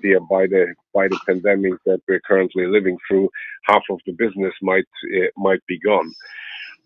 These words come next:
But what, what I really appreciated here is that, uh, that we had the plan B, and actually that came more out of the U S here for all the, the plans that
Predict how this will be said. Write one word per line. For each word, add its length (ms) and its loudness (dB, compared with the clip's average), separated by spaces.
But 220 6
what, 160 2
what 160 0
I 160 2
really 640 -4
appreciated 920 -2
here 260 -2
is 200 -6
that, 220 2
uh, 720 -2
that 240 2
we 240 -2
had 200 4
the 180 -2
plan 340 2
B, 320 0
and 160 -2
actually 380 -2
that 160 2
came 160 2
more 240 0
out 180 2
of 160 -4
the 80 -6
U 180 -2
S 120 0
here 200 0
for 200 2
all 240 2
the, 260 -2
the 120 0
plans 320 2
that 180 4